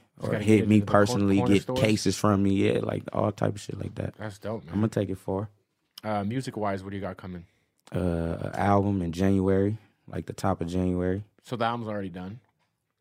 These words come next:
Speaker 2: Yeah, it's done.
Speaker 1: About to say top of January is, like, a week away. <laughs>
Speaker 2: Yeah, that's, like, a week away. Like, like probably when it's, like, two weeks in, when the quarter start.
Speaker 1: Top of January, you got, you're definitely gonna have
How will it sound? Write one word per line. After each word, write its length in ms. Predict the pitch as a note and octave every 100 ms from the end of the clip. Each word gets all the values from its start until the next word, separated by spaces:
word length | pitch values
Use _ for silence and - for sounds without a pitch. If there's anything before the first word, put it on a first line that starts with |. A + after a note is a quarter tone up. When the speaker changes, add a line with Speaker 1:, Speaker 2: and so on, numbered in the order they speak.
| _
Speaker 2:
Yeah, 140 | G2 F#2
it's 140 | F#2
done. 340 | F#2 E2+ E2 E2 _ -
Speaker 1:
About 140 | C3
to 80 | C3
say 20 |
top 240 | - C3+ A#2
of 40 |
January 380 | A2 B2+ A#2+ G2
is, 120 | F2+
like, 120 | E2+
a 40 | F2
week 200 | G2+ F#2
away. 240 | F#2 G2
<laughs> 60 | - _ _ G#2+
Speaker 2:
Yeah, 180 | F#2+
that's, 160 | G2+ G#2+
like, 140 | F#2+
a 40 | F2
week 200 | F2+ F2
away. 300 | F2+ F2 F2 -
Like, 240 | F#2 F2 - - G2
like 160 | F#2+
probably 240 | - G#2+ G#2
when 140 | G2+
it's, 100 | F#2+
like, 180 | G2+ F#2
two 140 | -
weeks 220 | G#2 G2 A2
in, 340 | G2+ F#2 G#2+ -
when 140 | G#2
the 40 | G#2
quarter 300 | - B2 G2
start. 320 | - F#2+ - _ _ _ _ _ _ _ _ _ _ _ -
Speaker 1:
Top 260 | - B2
of 60 | A#2+
January, 360 | B2 A#2+ A#2+ A2+
you 40 |
got, 240 | A#2 A2+
you're 200 | A#2 A2+ G#2
definitely 320 | C3 C3+ C3+
gonna 100 | B2+
have 320 | B2 A#2